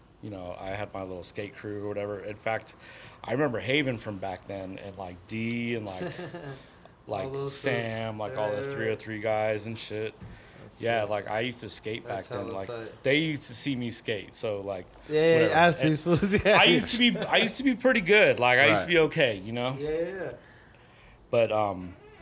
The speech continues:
Speaker 1: yeah, I loved skateboarding. Like, skateboarding really, like,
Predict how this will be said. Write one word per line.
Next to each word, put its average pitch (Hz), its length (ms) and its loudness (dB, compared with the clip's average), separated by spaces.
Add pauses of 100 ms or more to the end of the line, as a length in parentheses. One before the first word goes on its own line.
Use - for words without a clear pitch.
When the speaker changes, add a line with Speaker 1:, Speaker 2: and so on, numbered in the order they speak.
(1400)
Speaker 1:
yeah, 120 220 0
I 104 40 -4
loved 131 220 0
skateboarding. 127 520 -2
Like, 110 160 -2
skateboarding 185 500 -4
really, 165 220 -2
like, 147 220 2